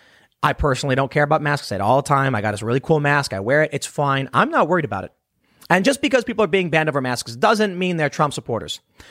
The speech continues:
But we did hear that Alaska Air put fourteen people on no-fly lists, and the left is defending this. This is war on terror level stuff. We don't want this. People being falsely accused.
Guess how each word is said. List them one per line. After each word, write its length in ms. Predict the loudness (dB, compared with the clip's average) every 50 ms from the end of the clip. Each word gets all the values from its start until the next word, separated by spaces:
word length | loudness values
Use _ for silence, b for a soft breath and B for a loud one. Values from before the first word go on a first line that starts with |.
| B B B
But 80 | 0 2
we 120 | 2 4
did 160 | 2 2 2 2
hear 80 | 2
that 120 | 2 2 2
Alaska 380 | 2 2 2 0 0 -4 -6
Air 180 | -4 -2 -4 -2
put 200 | -4 -8 -10 -4
fourteen 460 | 0 0 0 0 -2 -4 -6 -6 -6
people 260 | -4 -6 -4 -2 -2
on 140 | -2 0 0
no-fly 320 | -2 -4 -2 -2 -2 -2
lists, 260 | -2 -4 -6 -8 -6 -4
and 100 | -2 -2
the 60 | 0
left 240 | 2 0 0 0 -2
is 100 | -4 -4
defending 440 | -4 0 0 0 0 0 -2 -6
this. 260 | -8 -8 -10 -10 -10 -10 _ _ _ _ _ _ _ b b b b
This 200 | 0 0 2 2
is 120 | 0 0 2
war 200 | 2 2 2 4
on 160 | 2 0 -2
terror 280 | -2 0 2 2 2
level 220 | 2 0 0 -2 -4
stuff. 320 | -2 0 0 0 0 -2
We 80 | -6 -2
don't 220 | 0 0 0 0
want 260 | 0 0 0 0 0
this. 340 | -4 -10 -4 -2 -2 -2 -2 B B B B B B B
People 280 | -2 -2 -2 2 0 2
being 220 | 2 2 0 0
falsely 560 | -2 0 0 2 4 4 2 0 -2 -4 -2 -4
accused. 480 | -4 -2 0 0 0 0 0 -6 -10